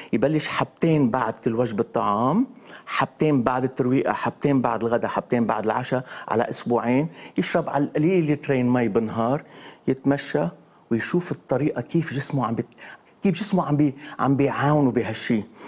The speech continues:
إذا فقد وزن بيكون عمل شي رائع. ساعتها بحب يتبع تعليماتي لإنقاص الوزن، عندي تعليمات بقدر أقدم له إياها مع البريوتيك Plus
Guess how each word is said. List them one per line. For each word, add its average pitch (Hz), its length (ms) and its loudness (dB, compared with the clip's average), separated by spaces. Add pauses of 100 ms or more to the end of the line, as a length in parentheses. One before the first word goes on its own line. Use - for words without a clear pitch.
(260)
إذا 120 180 0
فقد 131 420 -2
وزن 151 400 2 (440)
بيكون 120 280 0
عمل 120 480 0 (220)
شي 120 220 0
رائع. 113 460 -2 (420)
ساعتها 165 720 0 (320)
بحب 175 420 0 (240)
يتبع 147 380 0
تعليماتي 160 720 2
لإنقاص 120 500 -2
الوزن، 113 400 2 (380)
عندي 151 280 2
تعليمات 147 580 2
بقدر 120 280 -2
أقدم 160 480 0
له 147 80 4
إياها 131 520 2 (300)
مع 202 220 2
البريوتيك 156 680 0
Plus 151 360 0